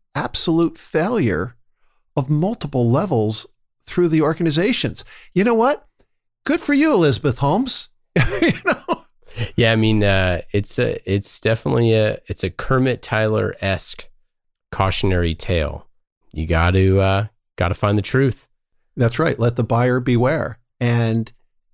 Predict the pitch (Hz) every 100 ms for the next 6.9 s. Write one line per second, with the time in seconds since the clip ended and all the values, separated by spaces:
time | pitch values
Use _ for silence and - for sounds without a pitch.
0 | - 143 160 143 139 131 123 131 127 117
1 | 120 113 113 113 113 117 117 113 95 -
2 | - 123 - 180 160 110 131 180 _ _
3 | _ _ _ _ _ _ _ 135 131 143
4 | 147 151 147 139 _ _ _ _ _ _
5 | _ _ 123 139 151 151 143 120 - -
6 | 143 131 131 123 120 120 - -